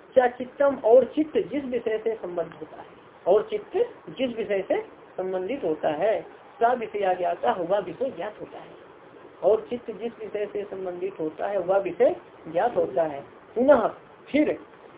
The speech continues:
ततो अन्य अज्ञाता, उससे अन्य विषय अज्ञात होता है, उससे अन्य विषय। तो इसका मतलब उसका अभाव है क्या? उसका नहीं। तमाम बातें हैं कि फिर आ कहाँ से जाते हैं? बस स्वप्न की तरह, स्वप्न में कुछ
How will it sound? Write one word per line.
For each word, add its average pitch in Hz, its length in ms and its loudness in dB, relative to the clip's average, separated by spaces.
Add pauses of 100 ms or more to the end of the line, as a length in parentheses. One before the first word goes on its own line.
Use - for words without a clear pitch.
(120)
ततो 320 300 6
अन्य 233 300 0
अज्ञाता, 254 720 6 (120)
उससे 240 300 2
अन्य 254 280 4
विषय 226 240 2
अज्ञात 170 480 -2
होता - 200 -12
है, - 80 -14 (340)
उससे 190 220 2
अन्य 247 260 0
विषय। 233 240 4 (960)
तो 202 60 0
इसका 240 280 2
मतलब 240 240 2
उसका 233 220 4
अभाव 208 400 6
है 220 60 6
क्या? 269 120 -2
उसका 254 260 -8
नहीं। 139 120 -10 (540)
तमाम 214 280 -2
बातें 226 260 2
हैं 240 80 0
कि 233 60 -2
फिर 208 160 -4
आ 220 140 -4
कहाँ 214 240 -8
से 208 140 -8
जाते 208 280 -8
हैं? 196 140 -18 (280)
बस 180 120 -4
स्वप्न 190 340 -6
की 160 100 -6
तरह, 143 220 -6
स्वप्न 175 440 -6
में 180 140 -6
कुछ 196 120 -12